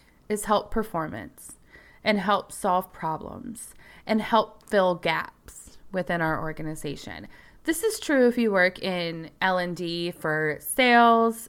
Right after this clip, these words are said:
L and D for customers, customer education,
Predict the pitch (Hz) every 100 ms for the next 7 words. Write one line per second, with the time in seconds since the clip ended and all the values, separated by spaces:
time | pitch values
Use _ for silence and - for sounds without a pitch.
0 | - 185 175 165 165 165 160 147 160 151
1 | 147 147 - - 220 - 226 226 220 214
2 | 214 214 - - _ _ - 262 262 269
3 | 254 233 233 233 220 214 220 208 208